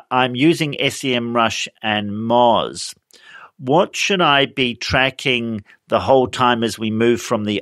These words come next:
old website to the new website so I can keep an eye on all of the S E O details as we transition onto the new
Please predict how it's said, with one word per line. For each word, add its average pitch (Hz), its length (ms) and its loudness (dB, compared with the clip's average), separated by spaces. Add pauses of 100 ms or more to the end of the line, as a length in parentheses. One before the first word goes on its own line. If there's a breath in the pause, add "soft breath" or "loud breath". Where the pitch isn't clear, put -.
old 117 440 4
website 107 540 0 (100)
to - 100 -12
the 98 140 -2
new 127 580 0
website 98 800 0 (240 loud breath)
so 110 220 4
I 117 100 6
can 131 220 -6
keep 139 320 -4
an 120 160 2
eye 113 280 2
on 107 200 0 (100)
all 123 300 2
of 123 100 -4
the 113 320 -2
S - 180 -6
E 107 140 0
O 98 120 4
details 98 840 -2 (100)
as 101 340 -2
we 101 140 -6
transition 98 720 -6
onto 92 240 -4
the 104 120 -10
new 98 380 -6